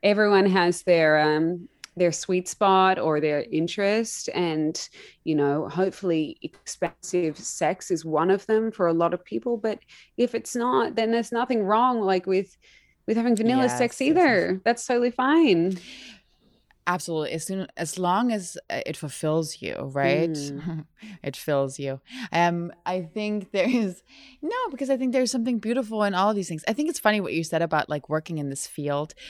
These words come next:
Speaker 2: because I always think about this, and s-, because I talk to so many people, right, and di-, who live or who live, who work in different aspects of our field, right? Um, like people like you, like sexologists, but also adult performers, right? And then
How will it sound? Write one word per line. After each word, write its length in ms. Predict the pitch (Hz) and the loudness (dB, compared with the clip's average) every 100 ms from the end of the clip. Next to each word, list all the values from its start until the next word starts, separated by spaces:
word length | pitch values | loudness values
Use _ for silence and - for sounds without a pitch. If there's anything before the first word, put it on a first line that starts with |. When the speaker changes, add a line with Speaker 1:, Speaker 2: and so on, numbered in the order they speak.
| - | -14
Speaker 2:
because 260 | - 175 - - | -8 -8 -6 -2
I 140 | 180 - | -2 -2
always 360 | 165 170 170 - | 0 2 0 -2
think 200 | 156 147 | -8 -10
about 300 | - 147 - | -8 -10 -8
this, 220 | 147 151 | -8 -8
and 160 | - 156 | -6 -8
s-, 160 | - - - | -8 -16 -10
because 240 | 165 180 165 | -6 -6 -4
I 40 | |
talk 220 | 175 160 | -4 -4
to 100 | - | -6
so 140 | - 170 | -6 -4
many 200 | 156 147 | -2 -4
people, 340 | 180 - 139 | -8 -8 -2
right, 220 | 156 160 | 2 2
and 160 | 160 147 | 0 -6
di-, 180 | - - _ - - | -8 -10 _ -20 -16
who 320 | 175 165 151 - - | -8 -6 -6 -10 -12
live 580 | 156 160 156 156 147 - | -4 0 2 0 -2 -8
or 100 | - | -10
who 140 | 139 | -8
live, 320 | 120 117 127 - | -8 -8 -10 -16
who 140 | - 185 | -6 -4
work 340 | 175 220 226 - | 2 2 2 -6
in 160 | 170 | -8
different 380 | 160 180 - 170 | -4 -6 -6 -4
aspects 580 | - 151 - - 135 - - | -2 -2 -4 -14 -14 -12 -2
of 180 | 160 - | -2 -2
our 240 | 95 - | -6 -6
field, 400 | - - - - | -12 -16 -16 -12
right? 360 | 147 151 151 - _ - - - - _ | -8 -6 -8 -14 _ -20 -20 -20 -20 _
Um, 520 | 151 143 - - - - _ - - | -6 -6 -8 -14 -16 -20 _ -20 -14
like 100 | 165 | -10
people 220 | 175 180 | -8 -2
like 200 | 202 196 | -2 -2
you, 240 | 220 214 180 | -4 -2 -2
like 160 | 165 | -4
sexologists, 840 | - 165 185 175 175 - - - - | -8 -6 0 0 0 -6 -10 -12 -6
but 80 | |
also 340 | 139 175 - 165 | -2 -2 -2 -6
adult 340 | 151 151 147 | -2 -4 -4
performers, 760 | 175 - 196 180 - - - 175 | -14 -8 -8 -8 -10 -10 -6 0
right? 300 | 170 175 - | 2 2 0
And 120 | 175 | 0
then 180 | 165 | -2